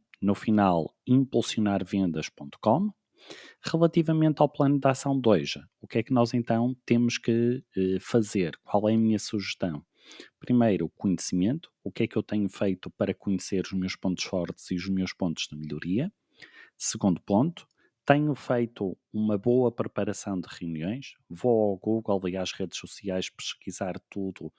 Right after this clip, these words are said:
sobre a empresa e a pessoa com quem me vou reunir. Segundo ponto, comunicação. Eu tenho estado atento à comunicação verbal e não verbal do cliente.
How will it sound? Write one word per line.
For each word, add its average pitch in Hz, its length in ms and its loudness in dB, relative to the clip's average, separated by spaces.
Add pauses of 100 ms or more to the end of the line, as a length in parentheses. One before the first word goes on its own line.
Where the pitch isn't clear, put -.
(120)
sobre 104 360 0
a - 20 2
empresa 101 560 -2
e 92 100 -2
a 95 60 0
pessoa 92 340 -4
com 95 160 -6
quem 92 200 -6
me 87 120 -4
vou 82 220 -10
reunir. 78 500 -10 (960)
Segundo 117 600 0
ponto, 92 500 2 (320)
comunicação. 139 840 2 (400)
Eu 120 80 0
tenho 143 220 2
estado 127 640 0
atento 101 580 0
à 95 80 -2
comunicação 95 720 -2
verbal 123 720 6
e 107 60 0
não 98 140 0
verbal 95 420 -2
do 87 140 -6
cliente. 87 680 -8